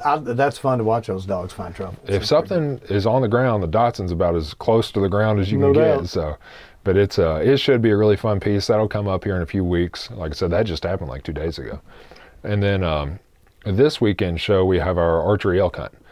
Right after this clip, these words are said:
Speaker 2: Spot and stalk hunting
Speaker 1: Mm-hmm.
Speaker 2: with, uh, a bow and arrow for bull elk. It's pretty fun. And
Speaker 1: Yeah,
Speaker 2: that
Speaker 1: I, I saw some footage of that. You showed me.
Speaker 2: That's one that I did get to film. So, uh, that's coming up on this weekend show. People should tune into that too.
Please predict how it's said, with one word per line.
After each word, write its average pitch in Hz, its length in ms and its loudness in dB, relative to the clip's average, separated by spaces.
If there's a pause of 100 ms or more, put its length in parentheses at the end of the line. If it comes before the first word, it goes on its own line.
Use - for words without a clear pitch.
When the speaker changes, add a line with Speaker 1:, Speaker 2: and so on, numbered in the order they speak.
(300)
Speaker 2:
Spot 98 320 -2
and 85 100 -8
stalk 95 300 -2
hunting 95 320 -4 (400)
Speaker 1:
Mm-hmm. 82 100 -14
Speaker 2:
with, 78 220 -8
uh, 69 300 -4
a 73 60 -6
bow 101 300 2
and 95 80 -2
arrow 92 300 -2
for 71 400 -6 (160)
bull 98 300 2
elk. 92 260 0
It's - 100 -14
pretty - 220 -4
fun. - 320 -12
And - 40 -6
Speaker 1:
Yeah, 120 220 2
Speaker 2:
that - 120 -10
Speaker 1:
I, 113 80 -6
I 107 100 -8
saw 117 220 -4
some 98 260 -8 (120)
footage - 320 -20
of - 40 -20
that. - 100 -20 (260)
You 104 60 -10
showed - 240 -8
me. - 140 -20
Speaker 2:
That's 123 260 2
one 107 160 2
that 92 100 0
I 90 120 2
did 92 180 0
get 90 160 0
to 69 60 -8
film. 71 260 -8 (160)
So, 95 320 2
uh, 76 360 0
that's 107 260 0
coming 98 200 0
up 87 140 0
on 90 120 0
this 95 180 -2
weekend 76 260 -4
show. 78 180 -2
People 82 240 -6
should 71 300 -8
tune 90 240 -8
into 69 140 -10
that 69 240 -10
too. 76 240 -10